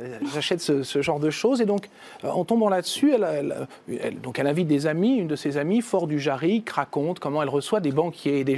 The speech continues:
des banquiers qu'on peut retrouver d'une certaine manière dans mon livre. Euh, et, et donc, c'est, on est en trente-cinq et c'est pour la nomination de Jean Tannery à,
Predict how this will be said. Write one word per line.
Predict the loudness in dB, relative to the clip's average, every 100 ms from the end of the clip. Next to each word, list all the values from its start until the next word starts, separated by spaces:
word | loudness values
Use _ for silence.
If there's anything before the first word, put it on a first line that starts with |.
| 0
des | 0
banquiers | 0 -2 0 0
qu'on | 0
peut | 0 2
retrouver | 2 0 0 0 0
d'une | -2
certaine | -4 -2
manière | 0 0
dans | 0
mon | 0 0
livre. | 2 2 0 -6 -16 -16 -14 -8
Euh, | -6 -4 -4
et, | -4 -6 -8 -10 -6
et | -2
donc, | 0 0
c'est, | 2 0 0 -6 -6
on | -2
est | -2 0
en | -4
trente-cinq | -4 -4 -2 0 0 0 -2
et | -4
c'est | -4 -4
pour | -2 -2
la | -2
nomination | -2 -4 -4 -2
de | -2
Jean | -2 -2
Tannery | -2 -2 -2 0 0
à, | 0 -2